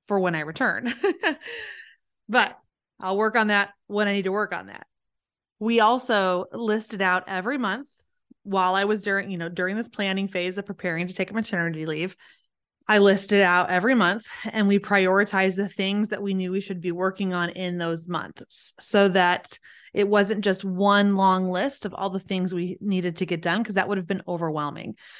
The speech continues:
We prioritized that list and moved things throughout those four months, October, November, December, and January,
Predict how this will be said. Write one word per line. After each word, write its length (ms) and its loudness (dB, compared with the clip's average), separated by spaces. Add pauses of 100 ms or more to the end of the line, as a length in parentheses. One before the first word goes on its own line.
(220)
We 120 6
prioritized 800 2
that 180 4
list 380 0 (420)
and 200 0
moved 320 4
things 420 -4 (260)
throughout 460 0
those 400 -2 (320)
four 320 2
months, 300 -4
October, 380 -2
November, 320 -2
December, 340 -4
and 120 -4
January, 640 -6